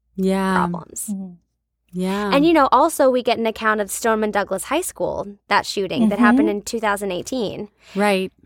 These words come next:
Speaker 2: And so now, and there's been references, they, he was never named,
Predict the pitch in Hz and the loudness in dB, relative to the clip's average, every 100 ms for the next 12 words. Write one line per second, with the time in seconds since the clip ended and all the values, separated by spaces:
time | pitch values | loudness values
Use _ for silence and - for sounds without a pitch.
0 | _ _ 254 254 262 233 240 262 - 349 | _ _ 0 2 2 2 4 4 4 4
1 | 381 311 285 269 254 240 220 240 233 233 | 6 4 2 0 0 0 0 -2 0 0
2 | 220 - _ 220 226 - 208 _ - 226 | 0 -4 _ 2 2 0 -8 _ -4 0
3 | 226 220 196 180 196 294 220 175 175 220 | 0 -2 -2 -2 0 0 0 -2 -4 -6